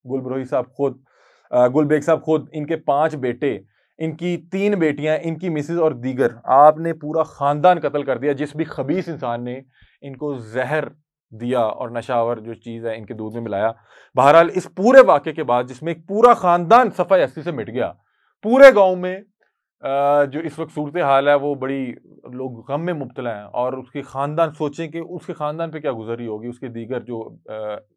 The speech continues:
अहलो याल होंगे उन पे क्या गुजर रही होगी। और यकीन माने इसके पीछे कोई ऐसा खबीस होगा जिसको इस फैमिली के साथ कोई रंजिश होगी, कोई मसला मसाइल होगा, किसी बात को लेके नफरत होगी।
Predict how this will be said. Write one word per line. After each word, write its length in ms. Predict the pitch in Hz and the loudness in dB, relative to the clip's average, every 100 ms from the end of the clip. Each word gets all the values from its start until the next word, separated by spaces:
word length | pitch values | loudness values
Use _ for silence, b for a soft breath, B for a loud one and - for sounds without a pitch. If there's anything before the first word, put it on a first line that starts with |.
| - | -16
अहलो 240 | 113 123 | -10 -6
याल 260 | 120 110 120 | -2 -2 -2
होंगे 180 | 110 131 | -6 -12
उन 80 | 123 | -12
पे 100 | 127 | -8
क्या 140 | 131 | -8
गुजर 240 | 117 107 | -8 -10
रही 100 | 120 | -8
होगी। 320 | 120 98 120 143 b b b b | -8 -8 -10 -12 b b b b
और 140 | 202 | 2
यकीन 440 | 185 202 202 269 285 | 2 -2 2 4 6
माने 380 | 185 123 113 104 _ - | 4 0 -8 -12 _ -12
इसके 200 | - 214 | -4 -4
पीछे 240 | 185 185 | -2 -2
कोई 120 | 196 | 2
ऐसा 240 | 170 160 196 | 2 4 0
खबीस 340 | 175 156 170 | 0 -6 -2
होगा 200 | 151 147 | 0 0
जिसको 320 | 143 147 160 | -2 -6 -6
इस 140 | 143 - | -8 -8
फैमिली 280 | 123 127 | -8 -8
के 100 | 135 | -8
साथ 160 | 123 123 | -6 -6
कोई 180 | 120 127 | -6 -8
रंजिश 340 | 107 107 113 | -8 -10 -12
होगी, 280 | 107 87 90 _ _ _ _ | -12 -14 -20 _ _ _ _
कोई 100 | 175 | 0
मसला 320 | 165 160 170 | 0 0 0
मसाइल 320 | 160 156 151 | 0 2 4
होगा, 140 | 147 147 | 4 0
किसी 200 | 139 147 | -4 -2
बात 240 | 135 131 | -2 0
को 100 | 151 | -2
लेके 240 | 127 123 | -4 -4
नफरत 280 | 127 110 113 95 | -8 -8 -10 -12
होगी। 220 | 80 | -18